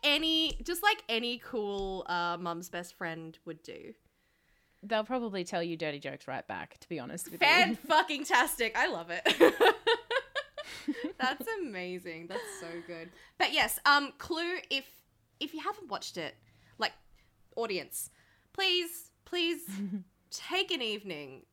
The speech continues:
Speaker 1: and watch it. I, it is very campy. It is very silly. So if that's not your kind of thing,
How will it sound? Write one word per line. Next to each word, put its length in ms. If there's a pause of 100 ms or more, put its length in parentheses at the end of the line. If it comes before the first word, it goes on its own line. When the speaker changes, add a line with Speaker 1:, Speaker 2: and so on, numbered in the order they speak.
(180)
Speaker 1:
and 260
watch 340
it. 220 (100)
I, 360
it 200
is 300
very 420
campy. 580
It 220
is 200
very 260
silly. 560 (880)
So 180
if 200
that's 280
not 320
your 140
kind 340
of 80
thing, 540